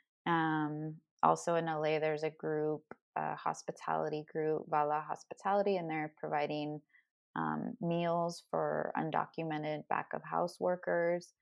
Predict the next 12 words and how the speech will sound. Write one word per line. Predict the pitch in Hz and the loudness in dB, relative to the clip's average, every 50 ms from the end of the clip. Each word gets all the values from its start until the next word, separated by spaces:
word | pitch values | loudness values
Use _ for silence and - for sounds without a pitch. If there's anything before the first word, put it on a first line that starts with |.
| _ - - - _ _ | _ -20 -20 -20 _ _
So | - - 185 190 190 190 190 180 - - - | 0 6 8 8 10 10 8 6 4 4 2
I | 190 185 | 2 2
think | - 202 202 196 214 | 2 0 0 2 2
it, | 214 214 - _ | 0 0 0 _
that's | - 180 180 180 - - - - - - - _ - | 4 4 4 2 -2 -10 -20 -18 -18 -20 -12 _ -4
been | 175 175 165 | -4 -4 -2
really, | 160 165 170 165 165 156 160 160 151 156 156 - _ _ _ _ _ _ - - | -2 0 2 2 2 2 2 0 -2 -4 -6 -10 _ _ _ _ _ _ -4 -2
um, | - - - - - - - | -2 -2 -2 -4 -4 0 4
beautiful | 214 240 233 220 220 - - 165 160 156 | 6 8 8 8 6 2 0 0 0 0
and | 156 151 | -2 -2
im-, | 147 147 147 147 - - _ _ - - 156 | -4 -4 -4 -6 -8 -12 _ _ -10 -8 -8
impressive | 156 - - 175 175 180 175 - - - - - - 156 | -8 -4 0 0 0 0 0 -2 -2 0 0 0 -2 -4